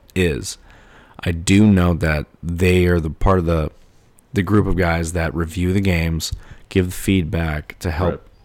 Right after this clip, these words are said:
Speaker 1: change how the game is so that they can improve it.
Speaker 2: Yeah.
Speaker 1: This guy gave a negative review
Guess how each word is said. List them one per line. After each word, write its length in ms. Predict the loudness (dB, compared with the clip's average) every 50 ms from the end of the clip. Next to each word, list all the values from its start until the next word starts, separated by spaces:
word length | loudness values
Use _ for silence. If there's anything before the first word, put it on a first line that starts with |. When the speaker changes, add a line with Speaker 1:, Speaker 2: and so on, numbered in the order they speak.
| _ _ _
Speaker 1:
change 500 | -8 -4 0 2 4 4 4 4 2 2
how 160 | 0 0 2 2
the 100 | 0 0
game 280 | 0 0 0 0 2 2
is 280 | 2 2 2 0 -2
so 100 | -2 -4
that 140 | -2 -2 -2
they 120 | -2 -2
can 140 | -2 -4 -6 -6
improve 400 | -6 -2 2 4 4 4 4 4
it. 180 | 0 -2 -2 -6 -14 -8 -8 -8 -8 -8 -12 -14 -12 -10
Speaker 2:
Yeah. 200 | -10 -8 -8 -10 -12 -10 -2
Speaker 1:
This 200 | 2 2 2 4
guy 260 | 4 4 6 6 4
gave 360 | 4 2 2 2 2 2 0 -2
a 140 | -4 -4
negative 520 | -2 0 2 2 4 4 4 4 4 2 0
review 480 | -4 -4 -4 -6 -8 -8 -8 -10 -12